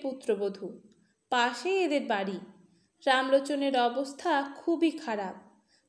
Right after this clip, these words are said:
তা সত্ত্বেও তিনি বছর দুই হইল ছেলের বিবাহ দিয়েছেন। রামলোচনের স্ত্রী ছিল না,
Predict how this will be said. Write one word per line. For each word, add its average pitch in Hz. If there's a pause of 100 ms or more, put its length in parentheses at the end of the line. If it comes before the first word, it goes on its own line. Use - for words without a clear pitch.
তা 339
সত্ত্বেও 339
তিনি 302
বছর 262
দুই 330
হইল 339 (340)
ছেলের 294
বিবাহ 254
দিয়েছেন। 214 (540)
রামলোচনের 247
স্ত্রী 269
ছিল 240
না, 190